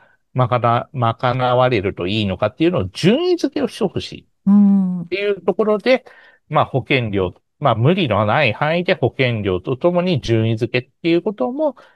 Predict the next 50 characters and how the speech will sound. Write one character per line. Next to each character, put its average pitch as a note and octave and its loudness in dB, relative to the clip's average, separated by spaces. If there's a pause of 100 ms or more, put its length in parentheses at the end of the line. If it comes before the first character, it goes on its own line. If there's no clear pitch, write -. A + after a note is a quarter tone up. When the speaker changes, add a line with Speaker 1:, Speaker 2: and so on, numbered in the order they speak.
(120)
Speaker 1:
し - -14
て F#3 -2
い E3+ -6
く F3 0
っ - 4
て A3+ -10
い A3 -2
う A#3+ -4
の C4+ -6
が E2 -4
重 G2+ -4
要 E2 -4
で F2 -14
す - -18
っ - -20
て - -12
い - -8
う - -14
こ - -12
と - -16
で - -16
す - -16
ね。 F#3 -6 (180)
Speaker 2:
う F#3 -2
ん。 E3 -10 (140)
Speaker 1:
そ A3+ 0
し - -2
て B3+ 0
四 A#2 2
つ - -12
目。 E2 -12 (180)
Speaker 2:
は E3 -8
い。 D#3 -12 (460)
Speaker 1:
将 F#3+ 2
来 G3+ 4
設 G3 -4
計 G2+ -2
に E2+ -4
合 F2+ -2
っ - -12
て - -6
い E2 -2
る E2 -6
か E2 -6
っ - -16
て - -8
い F2 0
う F2 0
話 G2+ -6
で、 C#3+ 2